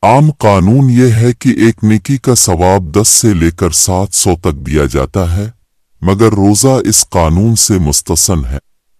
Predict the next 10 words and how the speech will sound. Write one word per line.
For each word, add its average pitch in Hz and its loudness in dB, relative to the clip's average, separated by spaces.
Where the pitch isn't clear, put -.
अल्लाह 104 4
ताला 113 2
का 113 0
इरशाद 104 0
है, 113 -4
"रोजा 101 2
सिर्फ - -4
मेरे 78 0
लिए 85 -2
है 107 -4